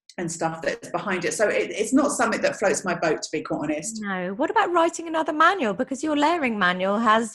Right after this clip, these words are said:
Speaker 2: done very well.
Speaker 1: It did do really well, and it still continues to do well. I mean, I, I thought I'd exhausted that <laughs> market, but there's still people that want it.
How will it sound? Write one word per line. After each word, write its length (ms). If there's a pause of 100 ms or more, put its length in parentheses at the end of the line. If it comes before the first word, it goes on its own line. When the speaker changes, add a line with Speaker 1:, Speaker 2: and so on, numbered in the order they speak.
(140)
Speaker 2:
done 240
very 260
well. 420 (920)
Speaker 1:
It 260
did 200
do 220
really 460
well, 540
and 440 (540)
it 160
still 280
continues 500
to 100
do 200
well. 200
I 80
mean, 140
I, 180 (100)
I 100
thought 220
I'd 120
exhausted 580
that 180
<laughs> 140
market, 480
but 320 (300)
there's 200
still 280
people 300
that 140
want 220
it. 220